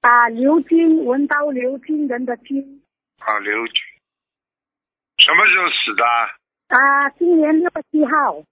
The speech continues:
Speaker 2: 男的女的啊？
Speaker 1: 啊，男的。
Speaker 2: 他还在，他还在中阴身的。嗯。
Speaker 1: 哦，呃，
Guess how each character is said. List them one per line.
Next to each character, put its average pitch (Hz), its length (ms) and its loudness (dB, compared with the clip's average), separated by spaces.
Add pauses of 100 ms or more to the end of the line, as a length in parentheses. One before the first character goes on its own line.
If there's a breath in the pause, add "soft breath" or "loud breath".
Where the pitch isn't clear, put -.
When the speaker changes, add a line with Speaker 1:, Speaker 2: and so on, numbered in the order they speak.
(480)
Speaker 2:
男 147 280 4
的 185 120 6
女 127 200 0
的 117 80 2
啊？ 110 240 0 (440)
Speaker 1:
啊， 269 260 2
男 247 300 -2
的。 202 320 -4 (1080)
Speaker 2:
他 185 240 2
还 151 220 0
在， 160 360 0 (320)
他 190 160 4
还 175 200 2
在 196 160 2
中 180 280 0
阴 175 200 -2
身 160 240 -2
的。 127 360 -2 (380)
嗯。 90 240 -4 (320)
Speaker 1:
哦， 254 560 4 (320)
呃， 285 320 8